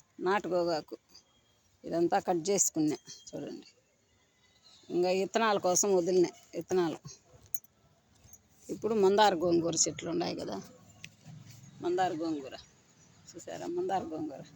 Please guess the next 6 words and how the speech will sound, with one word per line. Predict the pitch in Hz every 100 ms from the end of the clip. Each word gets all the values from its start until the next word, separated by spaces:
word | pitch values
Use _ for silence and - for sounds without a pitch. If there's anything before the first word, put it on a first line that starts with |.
| - _ _ - - - -
దీన్నైతే | 196 190 - 233 233 - - 165 - -
కట్ | 165 -
చేసుకున్నాం | 165 - - - - -
ఫ్రెండ్స్. | - - - - - - - - - - - _ - _ _ _ - - - - _ _ _ - _ _ _ _ - - _ _ - - - - 719 679 - - - _ _ - _ _ _ _ - - - - - - - - - - - - - - - -
మందార | - - 247 208
గోంగూర. | 254 - -